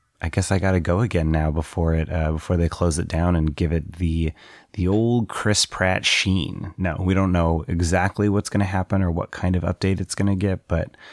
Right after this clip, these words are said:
I think, you know, best of situation, the ride is kept the same, except,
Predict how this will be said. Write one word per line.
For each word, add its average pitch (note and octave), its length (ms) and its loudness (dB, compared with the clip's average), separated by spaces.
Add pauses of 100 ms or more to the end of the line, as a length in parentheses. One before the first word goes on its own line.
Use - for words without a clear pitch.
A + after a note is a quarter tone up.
(1000)
I F2+ 60 0
think, F2+ 340 2 (280)
you F2+ 120 2
know, D#2 280 2 (500)
best - 300 -2
of F2+ 120 2
situation, E2+ 640 0
the E2 80 2
ride E2+ 300 2
is F2 120 -2
kept - 220 -4
the G2 80 -8
same, F2 400 0
except, - 380 -4